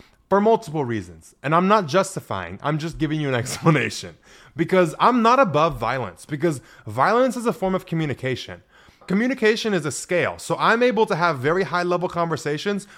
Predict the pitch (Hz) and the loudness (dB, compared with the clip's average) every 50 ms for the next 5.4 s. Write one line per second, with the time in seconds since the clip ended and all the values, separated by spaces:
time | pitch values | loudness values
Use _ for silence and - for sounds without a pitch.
0 | - - 151 170 170 170 175 151 - 180 202 214 220 208 208 208 208 196 175 175 | -10 -4 0 0 0 0 -2 -4 -2 -2 -2 0 0 2 2 2 2 2 0 -2
1 | 180 175 - 185 185 180 175 180 147 139 139 143 151 170 160 147 117 101 101 123 | -2 -4 -2 -2 -2 0 -2 -2 -4 -2 -2 -2 -2 -2 -2 -2 -4 -2 0 2
2 | 127 143 156 170 170 165 160 123 110 151 151 - 135 - - 147 143 - 123 110 | 2 2 2 0 -4 -4 -6 -6 -6 -6 -6 -8 -6 -6 -4 -4 -2 -2 -2 -2
3 | 101 98 95 90 - - - - _ - - - 208 226 226 - 202 233 247 196 | -2 -4 -8 -10 -12 -16 -20 -20 _ -6 0 2 2 2 2 0 -2 -4 -4 -2
4 | 254 233 208 170 170 170 175 - 147 160 160 170 185 180 - - 170 160 123 - | 0 0 0 2 0 0 -2 -2 -4 -4 -2 -2 -4 -4 -6 -6 -8 -8 -8 -8
5 | - - 170 180 190 196 208 196 | -8 -4 -2 0 2 2 0 -2